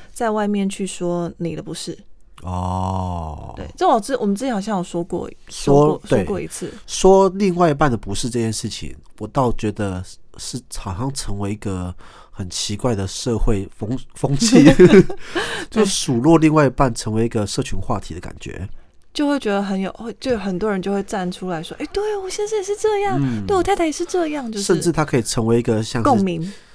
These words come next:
Speaker 2: <laughs> 共鸣，或者是像是亲子粉丝团的那些的一个主题。
Speaker 1: 号召力。
Speaker 2: 对。
Speaker 1: <laughs> 主题。
Speaker 2: 就比如说，哎，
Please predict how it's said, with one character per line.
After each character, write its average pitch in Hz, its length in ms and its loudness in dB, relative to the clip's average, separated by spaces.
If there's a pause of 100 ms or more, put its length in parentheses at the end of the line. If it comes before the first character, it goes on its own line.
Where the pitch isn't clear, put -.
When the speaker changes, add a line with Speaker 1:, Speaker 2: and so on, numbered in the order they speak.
(120)
Speaker 2:
<laughs> - 440 -6
共 156 220 6
鸣， 107 200 0
或 143 160 4
者 107 100 0
是 127 160 -2
像 123 180 -2
是 117 160 -4
亲 143 360 -2
子 110 240 -2
粉 90 220 -4
丝 113 240 -6
团 90 260 8
的 90 120 -10
那 104 120 -6
些 101 220 -6
的 80 340 -14 (180)
一 107 80 -12
个 95 280 -8
主 - 0 -
题。 95 60 -14
Speaker 1:
号 202 120 -2
召 180 180 0
力。 110 300 -4 (260)
Speaker 2:
对。 110 280 4
Speaker 1:
<laughs> - 0 -
主 185 100 -6 (200)
题。 185 100 -12
Speaker 2:
就 156 120 -4
比 147 60 6
如 147 100 8
说， 139 180 6
哎， 165 320 4